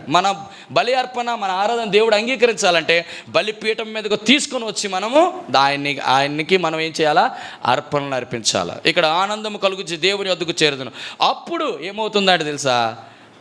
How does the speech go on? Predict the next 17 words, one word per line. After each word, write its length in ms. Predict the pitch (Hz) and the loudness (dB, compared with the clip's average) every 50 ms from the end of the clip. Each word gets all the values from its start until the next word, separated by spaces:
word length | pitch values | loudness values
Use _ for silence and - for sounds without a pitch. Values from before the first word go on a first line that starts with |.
| - - - - - - | -20 -20 -20 -18 -10 -2
సితారాతోనూ 880 | - - - - 170 170 170 175 170 - 170 160 156 156 156 160 165 165 | 2 2 4 4 4 2 2 0 -4 -4 -6 -6 -6 -6 -8 -10 -8 -4
వాయిద్యములు 440 | 131 135 143 156 156 143 160 160 156 | -2 0 2 2 0 0 -2 -2 -2
పట్టుకొని 380 | 143 147 143 - - 147 139 139 | -2 -4 -2 -2 -2 0 0 0
వచ్చి 460 | 131 - - 135 131 123 120 - - - - - | 0 2 4 4 4 2 0 -2 -8 -10 -2 2
నా 120 | 131 127 | 2 4
తండ్రిన 360 | 123 139 139 139 147 147 143 | 4 4 2 2 0 -4 -4
దేవుని 380 | 139 127 135 135 131 131 131 131 | -2 0 0 0 0 -2 -4 -6
కృతజ్ఞతాస్తుతులు 1200 | - 131 127 - 147 139 127 120 135 131 139 131 127 127 - - 110 139 143 185 269 339 480 508 - - - - - - - - - | -4 -4 0 2 2 2 2 0 -2 0 0 0 0 -2 -6 -6 -4 0 2 4 6 6 6 4 4 0 -10 -14 -16 -10 -2 0 0
చెల్లించును. 480 | 120 117 120 117 110 120 120 110 107 107 | 2 2 0 -2 -2 -2 -2 -2 0 2
ఇది 280 | 143 147 135 147 147 151 - | 2 2 2 2 0 0 0
ఆరాధన. 640 | 123 123 120 113 113 110 107 98 107 104 95 90 90 - | 0 0 0 0 -2 -4 -4 -4 -6 -6 -6 -8 -4 -2
ఇప్పుడు 180 | 170 175 202 190 | 0 2 2 2
చెప్పండి, 360 | 180 180 - - 196 190 180 | 2 2 2 2 0 0 0
కింద 160 | - 196 190 | -2 -2 -2
నుంచి 180 | 190 190 170 147 | -2 -4 -4 -2
పైకి 220 | 147 151 151 151 | -2 0 0 0
వద్దాం. 260 | 131 113 123 113 101 | -2 -2 -2 -4 -4